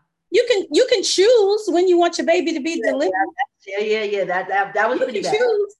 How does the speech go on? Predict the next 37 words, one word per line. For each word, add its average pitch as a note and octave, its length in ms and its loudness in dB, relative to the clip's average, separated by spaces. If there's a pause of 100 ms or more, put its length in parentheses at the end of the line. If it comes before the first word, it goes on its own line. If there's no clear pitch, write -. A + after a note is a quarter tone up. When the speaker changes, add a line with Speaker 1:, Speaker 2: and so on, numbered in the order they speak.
Speaker 1:
to, F4+ 80 -2 (180)
to F#4 60 2
Speaker 2:
You C#4 60 4
know, A#3+ 60 -8
Speaker 1:
be, D#4+ 60 -12
Speaker 2:
like, - 220 -12
Speaker 1:
to D#4+ 60 -6
Speaker 2:
yeah. - 60 -6
Speaker 1:
be E4+ 140 0
convenient, D#4 720 0
'cause C#4+ 140 -4
if C4+ 140 -4
you F4 140 0
have D4 180 -2
a A3+ 40 -4
trip - 360 -6
plan C4+ 340 -4
or A3 160 0
something D4 380 -6
that's G#3+ 120 -10
going B3 200 -2
on A3 160 -2
in G3+ 60 -4
your E3+ 80 -2 (100)
life, G#3 180 -6
you - 140 -2
Speaker 2:
Exactly. F4+ 160 -4 (200)
Speaker 1:
can - 0 - (120)
choose G#3+ 100 -6
what G#3+ 220 -4
day A3+ 100 2
your G#3+ 200 -4
child G#3 340 -4
comes G#3+ 200 -12
into F#3+ 240 -12
the F3+ 60 -10
life, G3 140 -10